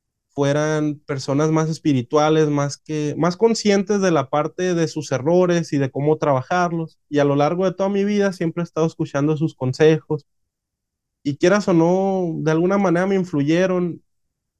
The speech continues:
Y en la manera en la que yo convivo con amigos o desconocidos, me he dado cuenta que para lo que a mí es normal hacer,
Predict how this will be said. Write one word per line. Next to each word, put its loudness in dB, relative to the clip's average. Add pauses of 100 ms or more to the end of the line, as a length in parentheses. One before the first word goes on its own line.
(160)
Y 0
en 2
la 0
manera -2
en -2
la -4
que -4
yo -2
convivo 0
con 0
amigos 2
o -2
desconocidos, 2
me 6
he 4
dado 2
cuenta 0
que -4
para 2
lo 4
que 0
a 4
mí 6
es 2
normal 2
hacer, -2